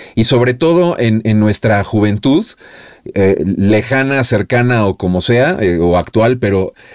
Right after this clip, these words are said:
lo traducimos, por ejemplo, a salir con un grupo de amigos y amigas, a ir, tú lo mencionabas, a ir a lo mejor a un concierto o a una discoteca, a bailar. Normalmente en este ámbito uno, pues,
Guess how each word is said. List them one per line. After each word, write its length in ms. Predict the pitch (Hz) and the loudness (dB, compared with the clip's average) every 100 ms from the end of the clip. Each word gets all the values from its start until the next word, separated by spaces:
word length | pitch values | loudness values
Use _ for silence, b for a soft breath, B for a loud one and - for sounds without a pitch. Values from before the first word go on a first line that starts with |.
| B B | B B
lo 180 | 110 113 | 0 0
traducimos, 500 | 131 123 117 156 170 | 2 0 0 -2 -2
por 140 | 131 | -2
ejemplo, 380 | 110 127 123 131 | 0 -2 0 0
a 60 | 104 | 0
salir 480 | 107 107 131 156 - _ - | 0 0 0 -2 -6 _ -8
con 180 | - 113 | -2 0
un 80 | 123 | 2
grupo 280 | 120 113 120 | 0 0 0
de 80 | 101 | 0
amigos 380 | 98 107 101 101 | 0 0 0 0
y 40 | |
amigas, 520 | 87 85 71 - - _ B B B 90 | -2 -2 -4 -6 -16 _ B B B -2
a 140 | 98 | 0
ir, 200 | 120 127 - _ | 2 -2 -6 _
tú 100 | 127 | 0
lo 80 | 123 | 2
mencionabas, 640 | 117 98 98 101 90 87 - | 0 -2 -2 0 0 0 0
a 100 | 101 | 2
ir 220 | 113 113 | 2 0
a 100 | 104 | -2
lo 120 | 98 92 | 0 0
mejor 260 | 90 101 | 0 0
a 60 | 95 | 0
un 100 | 98 | 0
concierto 680 | 85 82 110 110 104 107 | -2 0 0 0 0 0
o 100 | 101 | 2
a 40 | 87 | 0
una 220 | 92 92 | 0 0
discoteca, 720 | 85 - 87 110 104 - 104 | -2 -4 -2 0 -2 0 -2
a 180 | - 87 | -2 -2
bailar. 600 | 82 85 95 101 113 120 B B B - | 0 0 0 2 0 -2 B B B -2
Normalmente 840 | 107 107 117 117 117 113 117 95 | 0 2 0 0 0 0 0 0
en 80 | 98 | -2
este 240 | 107 - 107 | -2 -2 0
ámbito 480 | 107 110 - 113 | 2 0 0 0
uno, 480 | 104 104 104 104 87 B B B B - | 2 2 2 0 -2 B B B B -2
pues, 320 | 156 120 | -2 -2